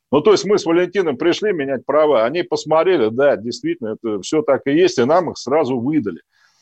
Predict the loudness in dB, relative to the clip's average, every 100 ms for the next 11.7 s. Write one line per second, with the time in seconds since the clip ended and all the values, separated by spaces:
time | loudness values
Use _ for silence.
0 | _ -4 0 4 4 2 0 0 -2 -4
1 | -4 2 2 2 -2 -4 -4 -4 -4 -2
2 | -2 -2 -4 0 0 2 0 -2 -2 0
3 | 0 0 -6 _ _ _ _ -2 0 2
4 | 4 6 4 2 -2 -2 -2 -2 2 0
5 | 0 -2 2 2 4 2 2 0 -4 -8
6 | -8 -6 -6 -6 -6 -2 0 0 -2 -2
7 | -2 0 -2 0 0 2 0 -2 -2 -2
8 | 2 2 2 0 -2 -2 0 -2 0 -2
9 | -2 -4 -2 0 0 0 0 0 0 2
10 | 2 2 0 0 -6 -4 -6 -6 -12 -10
11 | -8 -8 -2 0 0 0 -2